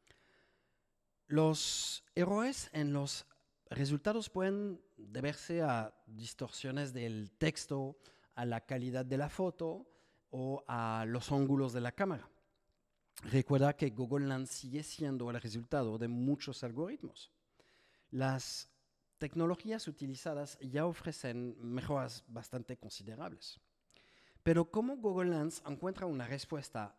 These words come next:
a tu búsqueda, búsqueda visual? Entonces, ¿cómo convierte Lens los píxeles de tu cámara en una respuesta de imagen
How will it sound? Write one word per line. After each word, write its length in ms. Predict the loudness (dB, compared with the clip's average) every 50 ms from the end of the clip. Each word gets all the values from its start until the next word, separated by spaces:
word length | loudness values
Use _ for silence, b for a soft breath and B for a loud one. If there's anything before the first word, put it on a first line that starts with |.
| _ _
a 100 | -10 -10
tu 140 | -10 -10 -12
búsqueda, 600 | -12 -12 -12 -14 -10 -8 -6 -4 -4 -4 -6 -8 -10
búsqueda 420 | -10 -8 -8 -4 -4 -4 -4 -4
visual? 480 | -6 -8 -8 -2 0 0 0 0 -4 -10 _ _ _ _ _ _ _ _ _ _ _ _ _ _ _ _ _ _ _ _ -20 _ _ _ _ _ b b b b b b b b b
Entonces, 440 | -10 -4 -2 -2 -2 -2 -4 -6 -4
¿cómo 340 | -2 -2 0 0 0 -2 -2
convierte 640 | -4 -2 -2 0 2 2 0 0 -2 -6 -6 -6 -4
Lens 560 | -4 -2 -2 -2 -2 -2 -4 -8 -12 -14 -16 b b b b b b
los 260 | -4 -4 -4 -4 -4
píxeles 540 | -6 -6 -8 -6 -6 -6 -4 -4 -6 -6 -8
de 100 | -10 -8
tu 180 | -6 -8 -6
cámara 480 | -2 0 2 2 2 2 0 -2 -6 -8 B B B B B B B
en 180 | 0 2 4 4
una 380 | 4 2 0 0 -2 -4 -8 -14 -12
respuesta 760 | -12 -10 -10 -8 -8 -8 -8 -8 -6 -6 -4 -4 -4 -6 -10 -14 b b b b b b
de 140 | -10 -4 -2 0
imagen 580 | 2 2 2 2 0 -2 -4 -4 -4 -4 -6